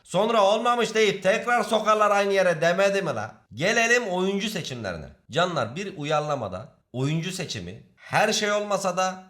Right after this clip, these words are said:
birçok şeydir. Çünkü bir uyarlama yapıyorsanız en nihayetinde daha önce o yapımın farklı bir versiyonunu izlemiş insanları hedef alıyorsunuzdur.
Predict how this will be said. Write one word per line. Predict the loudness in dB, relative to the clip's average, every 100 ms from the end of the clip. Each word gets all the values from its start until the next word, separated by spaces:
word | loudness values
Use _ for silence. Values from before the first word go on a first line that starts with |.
| _ -12
birçok | -10 -6 -8 -10
şeydir. | -14 -14 -18 _ _
Çünkü | -8 -6 -4 -2
bir | -4 -2
uyarlama | 0 2 4 2 4
yapıyorsanız | 2 2 -2 -4 -6 -10 -12 -18 -6
en | -2 -2 0
nihayetinde | 0 2 2 0 -6 -12 -12 -14 _ -4
daha | -2 2 2 0
önce | -2 -2
o | 0
yapımın | 0 -2 -4 -6
farklı | -2 -2 -2 -6
bir | -4 0
versiyonunu | 0 0 -4 -8 -8
izlemiş | -8 -6 -6 -6 -8
insanları | -6 -4 -4 -2 -2 -2 -6 -16 _ -6
hedef | 0 2 4 4
alıyorsunuzdur. | 2 2 0 0 -2 -4 -6